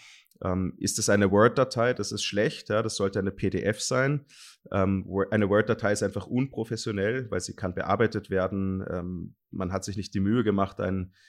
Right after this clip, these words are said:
ein, eine P-D-F-Datei draus zu machen, wie es, wie es gang und gäbe ist. Ähm, und ich schaue mir natürlich auch an, gibt's Rechtschreibfehler im Lebenslauf? Ja, das ist ein totales No-Go, das darf's nicht geben.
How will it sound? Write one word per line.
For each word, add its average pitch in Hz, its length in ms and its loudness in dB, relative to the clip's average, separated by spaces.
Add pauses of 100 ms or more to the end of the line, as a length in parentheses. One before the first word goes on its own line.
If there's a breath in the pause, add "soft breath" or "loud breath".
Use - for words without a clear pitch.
(260 soft breath)
ein, 90 220 -4
eine 90 220 -2
P-D-F-Datei 101 1000 4
draus 90 240 0
zu - 80 -2
machen, 92 280 0
wie 95 80 0
es, - 260 -2
wie 98 60 0
es 92 120 -4
gang 92 200 2
und 92 120 -2
gäbe 95 220 0
ist. - 720 -4 (160)
Ähm, 104 720 0 (240)
und 107 220 0
ich 120 160 -2
schaue 101 180 4
mir 107 120 6
natürlich 110 440 0
auch - 180 -4
an, 107 360 -2
gibt's - 260 -8
Rechtschreibfehler 92 800 -2
im 90 100 -2
Lebenslauf? 87 680 -6
Ja, 98 180 -4
das - 180 -8
ist - 140 -4
ein 92 160 0
totales 101 500 -4
No-Go, 98 400 2
das 90 200 -8
darf's 104 320 -2
nicht 98 180 -4
geben. 92 360 -2